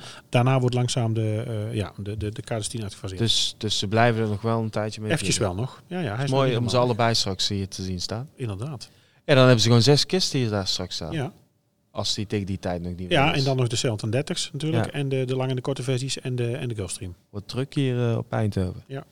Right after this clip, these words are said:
Speaker 2: En de C zeventien komt hier soms ook langs.
Speaker 1: Ja.
Speaker 2: Ja. En die Antonov, maar die staat aan de andere kant.
Speaker 1: Oh, heb ik ook een keer ingestaan.
Speaker 2: Ja.
Speaker 1: In die
Speaker 2: In die
Speaker 1: grote.
Speaker 2: Antonov?
Speaker 1: Ja.
Speaker 2: Ja.
Speaker 1: Ja, die was een keer op Gilze.
Speaker 2: Oh,
Speaker 1: Oh, dan ga
Speaker 2: zes
Speaker 1: ik een,
Speaker 2: motoren.
Speaker 1: dan ga ik een, ja, dan ga ik een ontboezeming doen hier.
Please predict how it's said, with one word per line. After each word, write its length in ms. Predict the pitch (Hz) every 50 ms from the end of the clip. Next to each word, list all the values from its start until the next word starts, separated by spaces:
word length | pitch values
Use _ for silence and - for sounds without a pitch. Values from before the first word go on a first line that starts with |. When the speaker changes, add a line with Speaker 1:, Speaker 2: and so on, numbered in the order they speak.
| _ _
Speaker 2:
En 80 | - 120
de 240 | 113 - - 123 123
C 40 | 120
zeventien 420 | 107 123 123 123 120 - - 120
komt 240 | 107 - 113 104 101
hier 140 | - 110 101
soms 240 | - - 98 95 110
ook 140 | 127 139 -
langs. 340 | 151 156 165 - - - -
Speaker 1:
Ja. 160 | - 147 147 - - _ _ _ _ _ _ _ _ _ _ _ _ _
Speaker 2:
Ja. 220 | - - - - - - _ _ _ _ _ _ _ _ _ _ _ _ _
En 100 | - 123
die 120 | 117 117 90
Antonov, 460 | 113 127 123 - 139 139 143 151 -
maar 120 | - 110
die 80 | 104 101
staat 240 | - - 107 101 -
aan 80 | 104 95
de 40 | 92
andere 280 | 98 104 104 101 -
kant. 260 | - - 117 151 165
Speaker 1:
Oh, 140 | 139 135 123
heb 100 | 113 110
ik 100 | 113 -
ook 120 | 147 - -
een 80 | 131
keer 80 | 113 107
ingestaan. 340 | 101 95 92 - - 90 95
Speaker 2:
Ja. 60 | 113 101
Speaker 1:
In 60 | -
die 40 | - - _
Speaker 2:
In 80 | - 127
die 100 | 107 101
Speaker 1:
grote. 240 | - - 117 123 120
Speaker 2:
Antonov? 380 | 123 143 139 151 151 165 190 -
Speaker 1:
Ja. 160 | - 120 117
Speaker 2:
Ja. 280 | 113 131 135 165 170 - -
Speaker 1:
Ja, 160 | - 104 104
die 100 | 120 131
was 100 | 120 117
een 60 | -
keer 100 | - 123
op 60 | 113 -
Gilze. 220 | - 127 117 110 - - -
Speaker 2:
Oh, 60 | - - - - -
Speaker 1:
Oh, 140 | 107 113 120
dan 80 | 117
ga 80 | 117 143
Speaker 2:
zes 20 |
Speaker 1:
ik 60 | 135 120 147
een, 60 | 135
Speaker 2:
motoren. 480 | 123 117 - 139 131 123 110 95 90 92
Speaker 1:
dan 80 | 101
ga 60 | 98 135
ik 60 | 135
een, 160 | 151 127 131 -
ja, 200 | - 120 107 113
dan 80 | 123 117
ga 60 | 113
ik 80 | 131 -
een 60 | 135
ontboezeming 480 | 127 127 120 135 147 127 131 127 127
doen 140 | 123 135 131
hier. 280 | 127 123 135 170 -